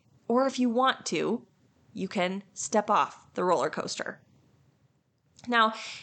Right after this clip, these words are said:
here's kinda what happens for me. I think some of the things I tend to base my self-worth on are if I'm productive on a given day.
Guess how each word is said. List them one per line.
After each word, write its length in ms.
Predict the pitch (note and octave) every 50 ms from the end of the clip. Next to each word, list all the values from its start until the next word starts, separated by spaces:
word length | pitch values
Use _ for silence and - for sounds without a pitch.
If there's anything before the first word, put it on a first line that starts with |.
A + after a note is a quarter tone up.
| - -
here's 460 | - E4 F#4+ G#4+ A4+ A#4 G#4+ - - - - - _ _ _
kinda 200 | - - D#4+ E4
what 120 | D4 - A3+
happens 540 | A3+ A3+ G#3+ G#3+ G#3+ A#3 G#3+ G#3+ G#3 -
for 180 | - G3+ F#3 E3+
me. 380 | E3+ D#3+ D3 - - G#3 - _ _ - - - _ _ -
I 80 | A#3+ C4+
think 320 | E4+ F4 E4 A3+ - - -
some 220 | - - B3+ B3 C4
of 60 | C4
the 80 | C4 B3+
things 400 | C4 B3+ B3 A#3+ A#3+ A#3+ A#3 - -
I 180 | G3 F#3+ G3
tend 340 | G3+ G3 - - F#3+ G3 G3+ A3
to 80 | A3
base 280 | G3 G#3 G3 G3+ - A3
my 100 | A3 G#3
self-worth 560 | G#3 - G3 G3 G3+ - G3+ G3 G3+ G3+ G#3
on 380 | G#3+ G#3+ A3 A3+ A3+ A#3 A#3 -
are 560 | F#3 F#3 F#3+ F3+ F3 E3+ E3 D#3+ D#3 F#3 - - - - - - - _ _ _ _ _ _ _ _ _ _ _ _ _ _ _ _
if 320 | G3+ G#3 G3+ F#3+ G3 - -
I'm 140 | - G3+ G3+
productive 680 | - B3 A3 G#3+ D#3+ - - C#3+ D3 F3+ B3 C4+ - - _ _ _ _ -
on 100 | F#3 F#3+
a 80 | F#3 F3+
given 320 | F#3+ F3 D#3+ D#3+ E3 F#3
day. 380 | E3 B2+ G2 C3+ E3 A3+ D4+